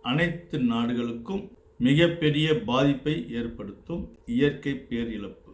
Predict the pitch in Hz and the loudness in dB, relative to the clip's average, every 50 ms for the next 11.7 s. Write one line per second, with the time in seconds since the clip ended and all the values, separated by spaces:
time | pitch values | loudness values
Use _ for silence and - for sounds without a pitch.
0 | - - - - - - - - - - - 127 151 175 196 208 196 196 180 175 | -20 -20 -20 -20 -20 -20 -20 -20 -20 -6 0 2 4 4 4 4 6 6 6 6
1 | 185 175 147 143 - - - 196 - 190 175 160 160 156 160 147 139 131 127 143 | 6 4 2 0 0 0 -2 0 2 4 4 4 4 4 2 2 0 0 0 -2
2 | 127 - 143 - 127 120 123 131 127 123 - 120 120 120 117 120 120 117 117 123 | -2 -4 -6 -4 -4 -2 -2 -2 -2 -2 -2 0 0 0 0 -2 -4 -4 -2 -2
3 | 143 151 151 - - - - - _ _ - - _ _ _ _ _ - 104 110 | -2 -4 -4 -8 -14 -20 -20 -20 _ _ -20 -20 _ _ _ _ _ -12 0 2
4 | 139 156 180 180 180 - - - 165 151 147 - 120 117 117 123 131 131 127 131 | 4 4 4 4 2 0 0 0 2 2 2 0 -2 -2 0 0 0 2 0 0
5 | 123 117 123 120 113 117 113 117 - 147 156 - - - - - _ - - - | 0 0 -2 -2 -2 -2 -4 -4 -4 -4 -4 -4 -4 -10 -18 -20 _ -20 -20 -20
6 | - - - - - - - - 117 131 143 156 156 147 143 127 123 139 139 135 | -20 -20 -20 -20 -20 -20 -10 -4 0 2 2 4 4 4 2 2 2 0 0 -2
7 | 127 117 - 139 143 143 127 - - 123 135 143 139 131 117 120 127 131 131 123 | -4 -6 -4 -4 -4 -4 -4 -4 -4 -2 0 0 0 0 0 0 0 0 -2 -4
8 | - 127 127 123 120 117 117 117 117 117 113 123 123 123 123 - 113 107 110 113 | -4 -4 -4 -4 -4 -6 -6 -6 -6 -6 -6 -4 -4 -4 -6 -6 -8 -10 -8 -8
9 | 110 110 - - 110 107 104 110 127 139 - - - - - _ _ _ _ - | -8 -10 -10 -12 -12 -10 -8 -6 -8 -8 -8 -10 -16 -20 -20 _ _ _ _ -8
10 | - 135 151 170 - - - 208 202 185 151 - 156 147 - - 151 165 175 180 | -2 0 0 0 -2 -2 0 0 0 0 0 -2 -6 -6 -4 -2 -2 -2 0 0
11 | 185 180 170 147 139 135 131 127 127 123 123 127 143 147 | 0 0 2 2 2 2 2 4 4 4 4 2 2 0